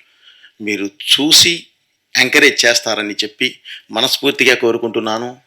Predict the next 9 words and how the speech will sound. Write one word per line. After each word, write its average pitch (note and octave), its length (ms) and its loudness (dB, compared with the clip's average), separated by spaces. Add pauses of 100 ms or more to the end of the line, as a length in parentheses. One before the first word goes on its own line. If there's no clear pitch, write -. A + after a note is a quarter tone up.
(640)
ఆ, B2+ 40 4 (320)
అలాగే B2+ 320 4 (260)
అమ్మ B2 220 0
విజయ్ G#2+ 260 -4
గారు, A2+ 180 2 (260)
thank A#2 200 -6
you A2+ 80 -2
very G#2 160 -2
much G#2 100 -6